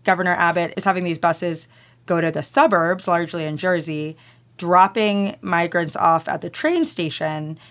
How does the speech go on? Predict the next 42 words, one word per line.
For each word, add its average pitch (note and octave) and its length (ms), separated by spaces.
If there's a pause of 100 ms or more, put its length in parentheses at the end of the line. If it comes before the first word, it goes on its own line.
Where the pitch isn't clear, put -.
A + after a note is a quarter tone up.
(120)
and E3 100
then E3 160
having E3 300
them E3 140
get D#3 160
to D#3+ 100
New D3+ 80
York D#3+ 260
that - 240
way. F#3+ 300 (300)
So A3 300
this A#3+ 200
just D4+ 180
basically D4+ 360
seems A3 280
like F#3 280 (160)
every F#3 320
kind F3+ 260
of E3 160
tactic B3 760
that E3+ 280
these E3+ 180
cities E3+ 340
are E3 100
using E3 440
to - 100
try E3+ 140
to E3 100
limit D#3+ 380
how E3 100
many E3 140
migrants D#3+ 640 (440)
are F3 100
coming F3 300
in F3+ 500
from F#3 240
Governor E3 280
Abbott's D#3+ 480
political F#3 360
policy G3+ 720
scheme A3+ 480
thing. B3+ 420